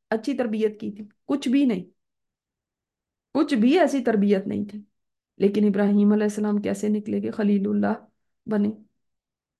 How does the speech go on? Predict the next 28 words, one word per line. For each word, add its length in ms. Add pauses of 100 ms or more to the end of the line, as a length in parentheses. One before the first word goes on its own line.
(580)
तो 460 (840)
अल्लाह 300
ताला 260
की 160
ये 120
तकसीम 520
है, 120
ये 120
अल्लाह 240
ताला 220
का 160
फैसला 480
है, 120 (640)
किसको 500
कितना 400
देना 420
है 200 (480)
या 140
किसकी 500
को 340
कैसी 320
औलाद 320
देनी 360
है। 80 (1160)
इसमें 320
अल्लाह 200
ताला 240
से 160